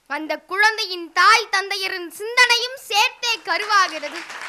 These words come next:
என்பதை நாம் மறந்துவிடக் கூடாது. நம்முடைய காந்தியடிகள் சொல்கிறார், "சிறப்பு பொருந்திய வீட்டுக்கு இணையான பல்கலைக்கழகம் இல்லை." பெற்றோர்களே, ஆசிரியர்களே, எந்த குழந்தையும் நல்ல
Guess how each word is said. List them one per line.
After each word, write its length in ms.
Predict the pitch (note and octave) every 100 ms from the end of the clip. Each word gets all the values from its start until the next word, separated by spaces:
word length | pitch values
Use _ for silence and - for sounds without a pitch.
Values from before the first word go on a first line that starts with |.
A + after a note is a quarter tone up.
| -
என்பதை 420 | F#4+ G4+ G#4 G4+
நாம் 300 | G4 F4+ E4+
மறந்துவிடக் 720 | G4+ D#5 C5 F#4 D4+ C#4+ -
கூடாது. 580 | G#4 G4 C4 A3 C4+ - - - -
நம்முடைய 520 | F4+ G#4 A4 G#4 G#4 F4+
காந்தியடிகள் 720 | G4+ D#5+ C#5 A4 F#4 D#4 D4+
சொல்கிறார், 840 | D#4 F4 E4+ D4+ A3 B3 F4+ D#4 - _
"சிறப்பு 640 | - - F#4 A4+ - A#4 -
பொருந்திய 500 | G#4+ A4 A4 A#4+ A#4
வீட்டுக்கு 640 | E4+ B4 B4+ A#4 - G#4 F#4+
இணையான 520 | F4 E4 D#4 D4+ C4
பல்கலைக்கழகம் 1080 | D4 F#4+ G#4 F4+ C#4+ - C#4 C4 A#3+ B3 A#3+
இல்லை." 280 | E4 E4+ - _ _ _ -
பெற்றோர்களே, 840 | E4 - A4 G#4 F#4 E4+ E4 G#4 - _ _
ஆசிரியர்களே, 1000 | B3 F4 C#5 A4+ G4 F4 D#4 D4 C#4 B3+ - _
எந்த 480 | A#3 C#4 D#4 F4+ G4
குழந்தையும் 880 | - G4 G4+ G#4 G4 G#4 A#4 A4 F4
நல்ல 360 | D#4+ G4+ G#4+